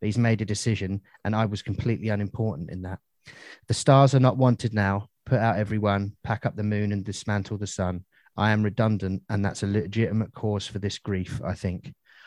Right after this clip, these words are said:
I just wanted, right, I know that was a bit long, and I was, like, skipping through bits of it where she,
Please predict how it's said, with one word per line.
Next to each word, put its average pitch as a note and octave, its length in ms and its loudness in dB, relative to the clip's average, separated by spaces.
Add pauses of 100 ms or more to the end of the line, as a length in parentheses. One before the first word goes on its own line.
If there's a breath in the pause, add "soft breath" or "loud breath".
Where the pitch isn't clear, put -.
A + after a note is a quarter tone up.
(120)
I B2+ 60 -2
just F#3 220 0
wanted, E3+ 400 4 (800)
right, A2+ 160 6
I C3+ 80 6
know E3 100 10
that D#3+ 80 10
was C#3 120 10
a C#3 40 6
bit C3+ 160 6
long, G2+ 380 -2 (200)
and A2 140 -8
I A2 140 -2
was, A2 280 -4 (120)
like, A2 320 2
skipping - 420 2
through G#2+ 240 2
bits - 260 -8
of G2 60 -12
it G2 160 -10
where G2+ 140 -6
she, - 140 -16